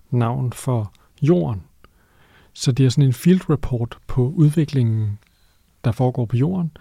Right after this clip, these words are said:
fra år tre tusind til et eller andet ude i fremtiden. Og de har så, øh,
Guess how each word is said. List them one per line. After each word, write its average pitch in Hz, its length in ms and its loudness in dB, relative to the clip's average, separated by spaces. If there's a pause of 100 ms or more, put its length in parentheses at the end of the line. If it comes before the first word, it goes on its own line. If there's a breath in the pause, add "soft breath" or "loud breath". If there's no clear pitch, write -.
(420 soft breath)
fra 135 300 -2
år 131 140 0
tre 143 240 -2
tusind 135 500 -2
til 123 280 0
et 151 60 -4
eller 127 160 0
andet 123 380 0 (220)
ude 120 240 2
i 123 40 2
fremtiden. 110 400 -8 (2000 soft breath)
Og 127 160 -2
de 143 120 4
har 135 100 2
så, 120 280 0 (140)
øh, 107 280 0